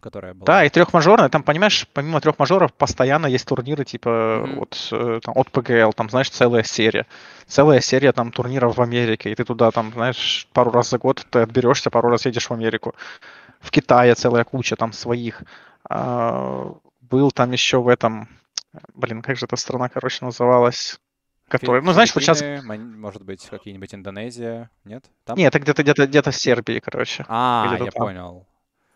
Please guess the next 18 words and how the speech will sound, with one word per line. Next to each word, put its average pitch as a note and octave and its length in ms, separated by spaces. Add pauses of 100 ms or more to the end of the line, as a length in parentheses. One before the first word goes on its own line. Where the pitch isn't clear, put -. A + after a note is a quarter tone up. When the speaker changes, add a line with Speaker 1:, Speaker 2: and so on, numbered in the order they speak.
(220)
Speaker 1:
Черногория, B2 580
может G2+ 240
быть, F2 160
да, G2 120
там F#2 180
чё-то, - 300
чё-то D3 220
Speaker 2:
Да, D#3 60
Speaker 1:
там? A2 200
Speaker 2:
да-да, B2+ 280
вот A#2+ 120
что, - 160
что-то C3 280
такое. A2+ 460
Speaker 1:
Мгм. A#2+ 120
Speaker 2:
И C#3+ 360
вот, - 400 (800)
вот, C3+ 200